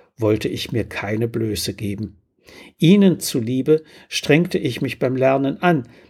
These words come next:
denn ich liebte sie für ihre Art. Sie waren genauso wenig perfekt wie die anderen, aber sie konnten Fehler und Versäumnisse eingestehen,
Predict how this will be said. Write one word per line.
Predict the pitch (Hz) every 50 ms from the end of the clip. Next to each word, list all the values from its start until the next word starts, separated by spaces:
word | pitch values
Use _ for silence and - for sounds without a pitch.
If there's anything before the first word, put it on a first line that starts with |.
| _ _ _ -
denn | 151 139 123 120 120 - - -
ich | 143 123 - -
liebte | - 165 220 - - - 147 120
sie | 104 - 113 101
für | 98 - - 120
ihre | - 113 107 101 104 -
Art. | - 104 104 107 - - - _ _ _ _ _ _ _ _ _ _ _ _ _ _ _ _ _ _ -
Sie | - - 120 -
waren | 117 104 101 95 110 107
genauso | 98 - 95 92 101 120 156 170 - 151 131 110
wenig | 127 123 120 117 113 - -
perfekt | - - 104 - - - 165 - - - -
wie | 123
die | 110 117 117
anderen, | - 143 190 220 208 180 131 104 98 90 82 - - - - - - _ -
aber | - 131 147 175 190 208 214 233 - _ _ _
sie | - - - 196 208 226
konnten | 214 - 185 - 175 - - - -
Fehler | - - 131 127 135 139 143 147 151 185 453 -
und | - 113 98
Versäumnisse | - - 107 95 - 110 98 98 107 110 120 127 123 - 151 - -
eingestehen, | 143 151 180 185 160 131 104 - - - - 95 90 90 87 90